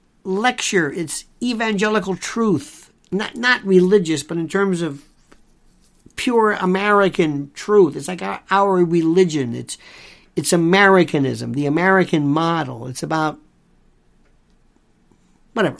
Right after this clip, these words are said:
Anyway, goes without saying. Also, please, Missus L, please, please, please. We are, we are,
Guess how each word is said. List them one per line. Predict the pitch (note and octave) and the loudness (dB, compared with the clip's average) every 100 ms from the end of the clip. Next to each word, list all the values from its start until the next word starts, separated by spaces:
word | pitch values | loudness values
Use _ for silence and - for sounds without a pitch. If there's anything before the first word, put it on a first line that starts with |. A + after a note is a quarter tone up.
| - | -2
Anyway, | G3 C3+ - _ - | 0 0 -4 _ -14
goes | - B2+ | -6 -6
without | B2+ A#2 | -6 -10
saying. | B2+ B2 - - - - | -16 -20 -20 -20 -20 0
Also, | G3 F#3+ E3+ | 4 4 2
please, | - G#3 F3 B2 - - - | 4 6 6 4 -6 -20 0
Missus | F#3+ F3+ F#3 | 2 4 2
L, | E3+ D#3 C3 A#2 _ _ _ _ - - _ - | 2 0 -2 -8 _ _ _ _ -20 -20 _ -20
please, | - - G#3+ G#3 F3 D3 C#3+ - _ _ | -6 0 2 4 4 2 -2 -14 _ _
please, | - G#3+ G3+ C3 A#2 - - - | -6 0 2 0 -2 -12 -20 -20
please. | - G3+ G3 C#3 A#2+ B2 - _ _ | -14 -4 -2 -2 -4 -12 -20 _ _
We | D#3+ E3+ E3+ | -2 2 2
are, | - - | 0 -8
we | E3+ F3+ | 0 2
are, | F3 D#3+ | 2 -2